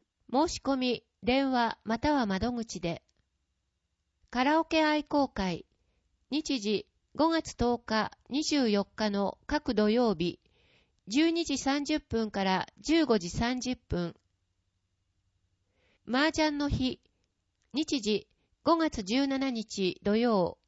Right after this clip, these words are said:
二十二日木曜、九時から十二時、十二時三十分から十五時三十分。夏めく季節の演奏会。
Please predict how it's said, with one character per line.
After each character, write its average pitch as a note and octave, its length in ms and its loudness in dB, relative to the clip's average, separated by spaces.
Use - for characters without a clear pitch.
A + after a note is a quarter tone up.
二 D4 160 -2
十 C4+ 220 2
二 F#3+ 160 -2
日 G#3 560 -4
木 G#3 300 -2
曜、 A3 380 2
九 D#4+ 120 0
時 D#4 120 0
か A#3+ 140 0
ら G3+ 140 2
十 B3 240 0
二 A3+ 180 -4
時、 F#3 260 -2
十 C#4+ 200 2
二 D#4+ 140 0
時 C#4 120 -4
三 C#4+ 280 0
十 D4+ 140 0
分 A3+ 340 -4
か G3 120 -4
ら F#3 280 0
十 C#4+ 240 2
五 B3 120 4
時 F3+ 120 -6
三 A3+ 280 -2
十 B3 160 -4
分。 E3 260 -6
夏 B3 360 -2
め E4 120 0
く - 160 -4
季 - 120 -10
節 C4 300 -4
の F#3 240 0
演 B3+ 200 0
奏 A#3 280 0
会。 F3 360 -4